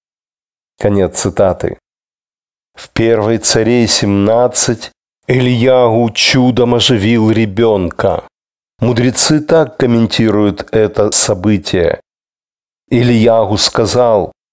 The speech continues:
«Владыка вселенной, теперь будущие поколения узнают,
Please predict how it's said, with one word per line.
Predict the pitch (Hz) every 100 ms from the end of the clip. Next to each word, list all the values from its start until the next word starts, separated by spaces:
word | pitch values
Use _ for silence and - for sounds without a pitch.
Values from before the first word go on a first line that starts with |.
| _ _ -
«Владыка | 98 107 110 101 170 151 185
вселенной, | - - 175 175 190 180 143 123 92 - - _ _ _ _ -
теперь | 107 - 120 123 123
будущие | 101 120 123 120 - - 123
поколения | 117 113 - 113 127 127 127 117 113
узнают, | - 95 - 107 127 123 123 123